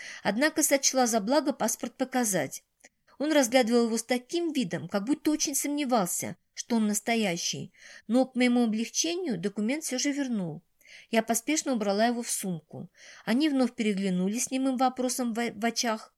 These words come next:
«Он спятил», наконец произнёс тот, что у окна. «Это просто дура деревенская». «Я в городе жила», пискнула я с обидой и тут же об этом пожалела.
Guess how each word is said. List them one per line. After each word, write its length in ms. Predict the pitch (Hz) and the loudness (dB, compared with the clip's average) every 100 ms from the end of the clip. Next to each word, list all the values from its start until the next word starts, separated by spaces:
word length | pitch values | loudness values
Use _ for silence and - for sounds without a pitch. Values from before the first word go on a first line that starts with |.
| _ _ _ _ _ | _ _ _ _ _
«Он 160 | 233 302 | -2 4
спятил», 720 | - - 220 185 175 151 123 - _ _ | 4 4 4 4 4 -6 -8 -12 _ _
наконец 480 | 208 202 233 226 - | -2 0 2 2 0
произнёс 580 | 208 202 196 208 202 - | -2 0 0 -2 -2 -2
тот, 260 | 294 339 - _ _ _ _ _ | 0 0 -2 _ _ _ _ _
что 260 | - - 262 | -14 -2 2
у 120 | 269 | 4
окна. 480 | 254 247 190 156 - | 2 0 -2 -2 -4
«Это 180 | - 214 | -6 -4
просто 340 | - 294 - 311 | 0 0 0 0
дура 300 | 262 277 214 | 2 2 2
деревенская». 920 | 190 196 180 160 - - 139 98 - _ _ _ _ _ _ _ | 0 -2 -2 -2 -4 -6 -8 -8 -14 _ _ _ _ _ _ _
«Я 160 | 220 240 | 2 2
в 140 | 226 | 2
городе 440 | 262 320 294 214 | 4 4 4 0
жила», 520 | 226 233 220 190 139 - | 0 0 2 0 0 0
пискнула 460 | 254 - 208 202 | 0 0 -2 -2
я 200 | 202 247 | 0 2
с 120 | 285 269 | 2 2
обидой 560 | 233 220 165 156 156 - - - | 0 -2 -2 -4 -6 -12 -20 -10
и 80 | 185 | -2
тут 220 | 311 311 | 0 2
же 100 | 294 | 4
об 140 | 220 | 2
этом 220 | 226 269 247 | 2 -2 -4
пожалела. 760 | 262 269 269 233 175 147 180 | 0 2 2 2 0 -2 -8